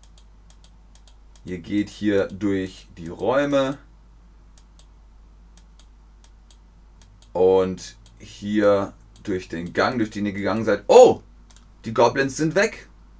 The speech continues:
Die Goblins sind weg. Vielleicht sind wir doch zu stark gewesen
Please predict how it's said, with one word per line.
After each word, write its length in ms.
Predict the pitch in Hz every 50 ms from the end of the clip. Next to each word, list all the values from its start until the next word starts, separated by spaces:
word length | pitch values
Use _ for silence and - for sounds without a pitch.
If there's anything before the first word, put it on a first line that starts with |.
| - - - - - - - - - - - - - - - - - - - - -
Die 160 | 123 120 117
Goblins 640 | - 127 131 147 151 165 165 160 165 165 - - - 110
sind 640 | 101 98 98 113 117 120 120 120 - - - 90 92
weg. 400 | - - - - - - - - - - - - - - -
Vielleicht 800 | - - - 95 95 101 110 120 143 165 160 - - - - -
sind 240 | 98 110 110 110 113
wir 100 | 120 113
doch 320 | 139 135 139 - - -
zu 220 | - - - 165
stark 580 | 156 - - - - 254 240 240 - - - -
gewesen 640 | 120 120 101 107 98 95 90 92 95 98 95 -